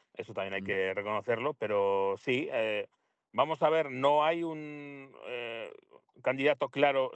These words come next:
Speaker 1: si nos guiamos por el, por lo que han hecho hasta ahora.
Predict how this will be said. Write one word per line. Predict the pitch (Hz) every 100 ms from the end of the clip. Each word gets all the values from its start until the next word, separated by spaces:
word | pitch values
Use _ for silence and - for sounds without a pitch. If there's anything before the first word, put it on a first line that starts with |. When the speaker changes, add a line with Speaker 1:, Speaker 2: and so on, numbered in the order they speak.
| -
Speaker 1:
si | 127
nos | 127 120 -
guiamos | 120 127 123 -
por | 120 117 117
el, | 113 110 104 104 98 98 - _ _
por | 113 113
lo | 113
que | 120
han |
hecho | 117 120
hasta | -
ahora. | 117 147 92